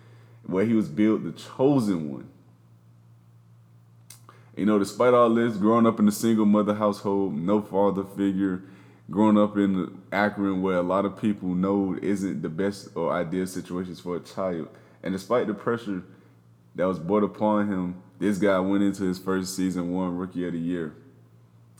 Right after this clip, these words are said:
And who is this guy, guys? This is LeBron James,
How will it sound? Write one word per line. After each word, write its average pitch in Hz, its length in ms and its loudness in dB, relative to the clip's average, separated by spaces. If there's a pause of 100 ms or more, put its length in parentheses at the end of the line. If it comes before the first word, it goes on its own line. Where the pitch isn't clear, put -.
And 98 160 -4
who 120 160 0
is 117 80 -2
this 117 120 -4
guy, 113 220 0
guys? 113 480 0 (220)
This 101 160 -2
is 95 140 -2
LeBron 95 520 -2
James, 87 540 -4